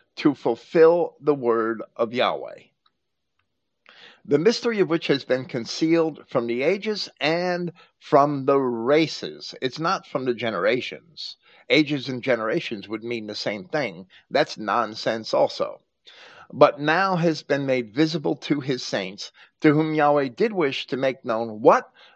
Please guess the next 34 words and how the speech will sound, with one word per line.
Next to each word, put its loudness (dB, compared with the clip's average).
the 6
riches -2
of -2
the 2
honor 0
of -2
this -4
mystery -4
are 0
among 0
the -6
nations, -4
which 2
is 2
the 0
expectation 0
of 0
honor -2
anointed -2
in 0
you, -2
whom 4
we -2
declare, 0
admonishing -2
every -2
man -2
and -8
teaching -8
every 0
man -2
in -6
all 4
wisdom, -6